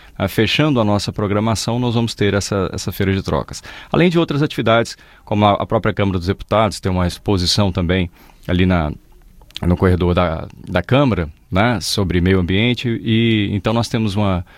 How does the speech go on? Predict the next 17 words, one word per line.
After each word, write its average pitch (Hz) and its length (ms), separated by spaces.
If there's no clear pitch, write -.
extensa 139 400
programação 107 720
e 131 40
temos 127 280
tido 107 440
bastante 139 300
sucesso, 117 560
né, 110 160
chamando 110 600
os 104 120
servidores 107 640
e 101 60
o 98 40
público 101 340
externo 110 460
pra 117 220
repensar 120 800